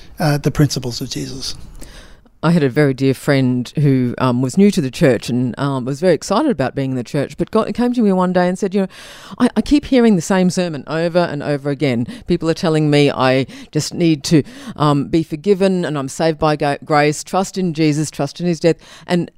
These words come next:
Speaker 2: and I keep saying, 'I'm saved by grace, that's fine, but what now?'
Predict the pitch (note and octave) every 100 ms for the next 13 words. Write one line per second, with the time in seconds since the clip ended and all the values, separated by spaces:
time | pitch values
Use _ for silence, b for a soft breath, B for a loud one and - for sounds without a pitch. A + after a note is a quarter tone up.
0 | - F#3+ - A3 A3+ D4+ - A#3 G3+ G#3
1 | - C4 A3+ G3+ G#3+ G#3 - B3 - -
2 | A3+ A3 F#3+ - F#3 F#3 - F#3 F#3 F3+
3 | B2 A2